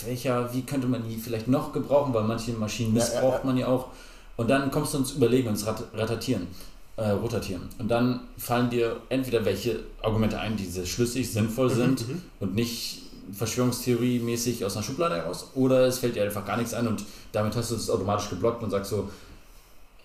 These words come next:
Speaker 1: „Es gibt keine Lösung dafür, warum diese Maschine dafür gut ist.“ Das bedeutet, „Okay, diese Person hat Unrecht, wie kann ich ihm jetzt am besten erklären, dass das gar nichts bringt?“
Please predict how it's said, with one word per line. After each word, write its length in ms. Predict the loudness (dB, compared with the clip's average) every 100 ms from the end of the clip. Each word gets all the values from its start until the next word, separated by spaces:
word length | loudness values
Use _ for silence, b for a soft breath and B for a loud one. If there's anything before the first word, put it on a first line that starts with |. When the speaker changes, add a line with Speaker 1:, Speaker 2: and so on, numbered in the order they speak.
| -10
Speaker 1:
„Es 180 | -2 -2
gibt 300 | -2 -8 -8
keine 460 | -8 -4 0 4 4
Lösung 400 | 6 4 4 2
dafür, 340 | 0 -2 -4 -2
warum 560 | -2 -4 0 2 2
diese 200 | -2 -2
Maschine 380 | -2 -2 0 0
dafür 220 | 0 -2
gut 180 | -4 -2
ist.“ 260 | -2 -4 -10 -18 b b b -18 -4
Das 180 | -4
bedeutet, 400 | 0 2 2 2
„Okay, 460 | -4 0 2 4 2 -2
diese 160 | -4 -2
Person 280 | 0 2 0
hat 160 | 0
Unrecht, 500 | 0 2 2 0 -2
wie 120 | -2 0
kann 140 | 0
ich 140 | 0 0
ihm 120 | 0
jetzt 200 | 0 -2
am 160 | -4 0
besten 320 | 0 0 -4
erklären, 460 | -6 -4 -2 -2 B B B -18 -16 -16 -10
dass 200 | -4 -2
das 260 | -2 0 2
gar 200 | 4 2
nichts 260 | 2 -2 -6
bringt?“ 320 | -4 -4